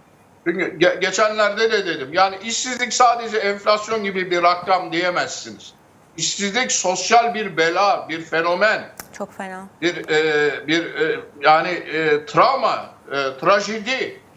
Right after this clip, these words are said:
Speaker 2: Korkunç.
Speaker 1: İşsiz aile babalarının iş bulamaması, eve ekmek <coughs> götürememesi. Ve bu çok, işte raporlar da söylüyor bunu.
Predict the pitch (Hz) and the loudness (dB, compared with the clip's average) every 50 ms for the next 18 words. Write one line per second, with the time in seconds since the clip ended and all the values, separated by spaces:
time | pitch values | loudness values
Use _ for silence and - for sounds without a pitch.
0 | _ _ _ _ _ _ _ _ _ _ _ _ _ _ - - - - - 202 | _ _ _ _ _ _ _ _ _ _ _ _ _ _ -20 -20 -14 0 2 4
1 | 202 180 190 240 240 233 - 247 214 214 202 196 196 196 202 202 226 240 220 220 | 4 4 4 2 2 2 2 2 4 4 4 4 4 2 0 0 -2 -4 -4 -4
2 | 214 202 208 202 202 190 190 190 190 196 208 220 226 220 - - 226 240 226 - | -2 0 2 2 2 2 0 0 0 -4 -4 -4 -6 -6 -6 -6 -4 -4 -4 -4
3 | - - - 185 190 202 220 233 226 220 208 196 180 170 165 - 170 156 139 156 | -6 -6 -4 -2 2 4 4 4 4 2 0 0 0 -2 -2 -2 -4 -4 -2 -2
4 | 175 185 196 220 233 - - - 262 - - - 220 226 226 - - 196 196 196 | -2 0 0 0 0 4 6 6 6 6 6 4 2 2 4 4 4 4 4 2
5 | 190 - - - 202 226 233 240 226 220 208 196 175 - - - 147 - - - | 2 -2 -4 -4 -4 -2 0 -2 -2 -2 -2 -4 -6 -6 -6 -6 -6 -8 -8 -10
6 | - - _ _ _ _ _ _ _ _ _ _ _ _ _ _ _ _ _ _ | -14 -20 _ _ _ _ _ _ _ _ _ _ _ _ _ _ _ _ _ _
7 | _ _ _ _ _ - - 196 214 208 180 202 220 - - 285 285 - - - | _ _ _ _ _ -2 0 0 0 0 -2 -6 -6 -2 2 2 2 2 0 -6
8 | 175 165 - - - - - 214 208 202 196 190 190 240 240 240 240 269 269 269 | -10 -12 -8 -6 -6 -2 0 2 2 4 2 2 0 0 -2 0 2 0 0 0
9 | 269 269 254 254 254 240 220 202 196 180 165 151 139 131 110 104 | 0 -2 -2 0 2 2 2 2 2 0 0 0 -2 -2 -4 -6